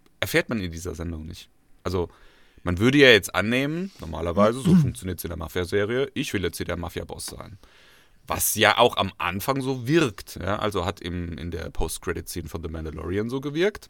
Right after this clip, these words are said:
Speaker 1: als er sich auf diesen Thron von Jabba setzt und da, äh, Bib Fortuna irgendwie wegbläst.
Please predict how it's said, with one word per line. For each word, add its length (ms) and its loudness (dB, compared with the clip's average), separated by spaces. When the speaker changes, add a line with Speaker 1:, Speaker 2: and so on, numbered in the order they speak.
Speaker 1:
als 200 -8
er 60 -6
sich 180 -6
auf 80 -12
diesen 200 -10
Thron 200 -6
von 180 -8
Jabba 240 2
setzt 300 -4
und 180 -6
da, 240 0
äh, 120 -6
Bib 180 -8
Fortuna 500 -8
irgendwie 240 -6
wegbläst. 480 -6